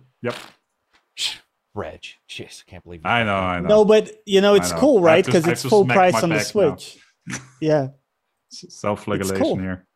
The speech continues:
Speaker 2: Did you read 'em? Was that all of 'em?
Speaker 1: That was
Speaker 2: Um,
Speaker 1: all of them.
Speaker 2: so
Speaker 1: Yes.
Speaker 2: bigger list, Mass Effect, or not Mass Effect, but, uh, Dragon, Dragon Builders. I wasn't a huge fan of. I know a lot of people are. Are you guys, have you guys played it?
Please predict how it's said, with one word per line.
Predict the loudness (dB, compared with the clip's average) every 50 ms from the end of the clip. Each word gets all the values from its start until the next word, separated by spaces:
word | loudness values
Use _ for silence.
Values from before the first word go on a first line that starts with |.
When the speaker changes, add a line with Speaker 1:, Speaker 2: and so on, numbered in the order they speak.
| _ -18 -18 -8 -6
Speaker 2:
Did | -6 -4 -4
you | -4 -4
read | -2 -2 -2
'em? | -2 -4 -2 -4
Was | -4 -2 0
that | 0 2
all | 2 2 0 0
of | -2
'em? | -4 -6 -6 -12 _ _ _ _ _ _ _ _ _ 0
Speaker 1:
That | 2 4
was | 4 4 4 2
Speaker 2:
Um, | 2 0
Speaker 1:
all | 0
of | 0 -2
them. | -4 -8 -10 -12 -14 _ _ _ _ _
Speaker 2:
so | _ -6 -2 0 0 0
Speaker 1:
Yes. | 0 0
Speaker 2:
bigger | -2 -2 0 0 0
list, | 0 0 -2 -4 -6 -14 -20 -20 _ _ _ _ _ _
Mass | -4 -2 -2 -2 -4 -6 -12
Effect, | -6 -4 -4 -4 -4 -6 _ _ -2
or | 0 0
not | 0 0 0
Mass | 0 -2 -2 -2
Effect, | -2 -4 -4 -2 _
but, | -4 -4 -2 -2
uh, | -4
Dragon, | -2 0 -2 -2 -2 -2 -6 -8 -10 -12 -16 -10
Dragon | -4 -2 -2 -2 -2 -6 -10
Builders. | -10 -4 -2 -2 -2 -2 -4 -6 -6 -8
I | -8 -6
wasn't | -6 -6 -6 -8 -10
a |
huge | -10 -10 -12 -12 -12
fan | -8 -6 -6 -6 -4
of. | -6 -8 -8 -10 -14 _ _
I | -16
know | -12 -12
a | -6
lot | -4 -4 -4 -4
of | -6
people | -12 -12 -8 -6
are. | -6 -4 -6 -6 -8 _ _
Are | -8
you | -6 -4
guys, | -4 -4 -4 -8 -14 -16 -14
have | -12 -10
you | -8
guys | -8 -10 -8
played | -8 -8 -8 -8 -8
it? | -12 -14